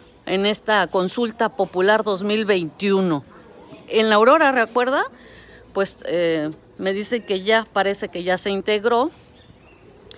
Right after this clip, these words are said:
y están ya votando en estos momentos allá en La Aurora. Eh, ahí ya la abrieron después de una hora de que no se integraba esta mesa,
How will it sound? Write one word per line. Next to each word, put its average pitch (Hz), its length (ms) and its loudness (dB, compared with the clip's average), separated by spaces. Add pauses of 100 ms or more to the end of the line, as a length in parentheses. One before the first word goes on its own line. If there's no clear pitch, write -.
(320)
y 220 520 0
están 196 760 0 (560)
ya 190 340 2
votando 190 720 2 (380)
en 180 180 0
estos 185 480 -2
momentos 190 640 0
allá 190 500 2
en 185 220 0
La 170 80 2
Aurora. 240 440 4 (480)
Eh, 170 320 2
ahí 202 380 0
ya 196 500 4
la 165 120 2
abrieron 214 400 4
después 202 320 2
de 233 80 6
una 233 340 2
hora 226 380 4
de 185 160 -4
que 185 160 -4
no 202 160 -2
se 226 140 -4
integraba 196 640 0
esta 190 400 -4
mesa, 185 640 -2